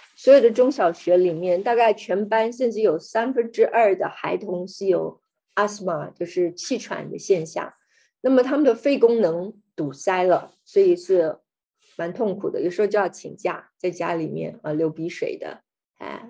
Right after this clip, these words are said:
像家范小时候也是气喘，可是后来就练了一套拳就练好了，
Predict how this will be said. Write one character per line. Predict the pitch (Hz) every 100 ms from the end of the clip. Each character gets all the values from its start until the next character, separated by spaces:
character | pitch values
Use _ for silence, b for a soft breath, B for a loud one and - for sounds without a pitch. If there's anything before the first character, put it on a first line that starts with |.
| 247
像 | - 202 190 190
家 | 190 208
范 | 214 196
小 | 190 156
时 | 185
候 | 180
也 | 160 151
是 | - 165 -
气 | - 185
喘， | - - - _ _ _
可 | _ 190
是 |
后 | 220 226
来 | 180 175
就 | 190
练 | 196 185
了 | 175
一 | 175
套 | 180 175
拳 | - 156
就 | 160
练 | 170 170
好 | 165 - -
了， | - -